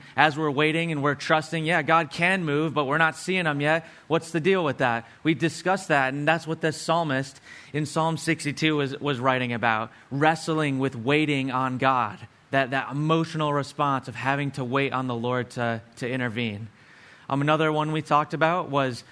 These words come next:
uh, Psalm seventy-three. This is just last week where,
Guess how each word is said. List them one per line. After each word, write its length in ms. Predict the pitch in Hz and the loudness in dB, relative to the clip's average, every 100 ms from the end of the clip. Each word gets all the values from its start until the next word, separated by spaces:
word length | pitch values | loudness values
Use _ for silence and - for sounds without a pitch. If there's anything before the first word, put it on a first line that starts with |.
| - - | -20 -10
uh, 300 | - 135 131 | 0 2 2
Psalm 400 | 120 - 156 160 | -2 0 2 2
seventy-three. 920 | 160 165 156 156 151 143 139 143 170 208 - _ _ _ _ _ - - | 0 0 2 2 -2 -2 -2 0 -2 -6 -14 _ _ _ _ _ -20 -12
This 80 | 131 | -6
is 120 | 127 | -4
just 200 | 156 147 | -4 0
last 300 | 143 143 139 | 2 2 0
week 280 | 151 185 185 | 0 0 0
where, 340 | 151 135 127 | 0 0 -2